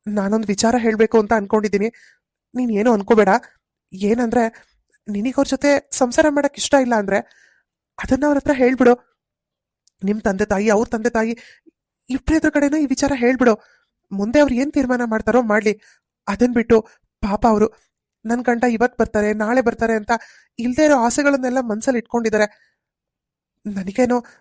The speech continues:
ತುಂಬಾ ಬೇಜಾರಾಯ್ತಪ್ಪ. ಮಂಜು, ಮಂಜು, ನೀನಾ ಈ ಮಾತಾಡ್ತಿರೋದು? ಯಾಕೋ ಮದ್ವೆ ಆದ್ಮೇಲೆ ಇಷ್ಟೊಂದೆಲ್ಲ ಬದಲಾವಣೆ ಆಗಿದೆ ನಿನ್ನಲ್ಲಿ? ಸಮಯ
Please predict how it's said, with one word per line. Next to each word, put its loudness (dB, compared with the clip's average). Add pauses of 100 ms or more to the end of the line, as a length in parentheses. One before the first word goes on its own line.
(260)
ತುಂಬಾ -2
ಬೇಜಾರಾಯ್ತಪ್ಪ. 0 (1700)
ಮಂಜು, 2 (380)
ಮಂಜು, 6
ನೀನಾ 2
ಈ 4
ಮಾತಾಡ್ತಿರೋದು? 2 (320)
ಯಾಕೋ 2
ಮದ್ವೆ 2
ಆದ್ಮೇಲೆ 2
ಇಷ್ಟೊಂದೆಲ್ಲ 0
ಬದಲಾವಣೆ 4
ಆಗಿದೆ -2
ನಿನ್ನಲ್ಲಿ? -2 (1080)
ಸಮಯ 2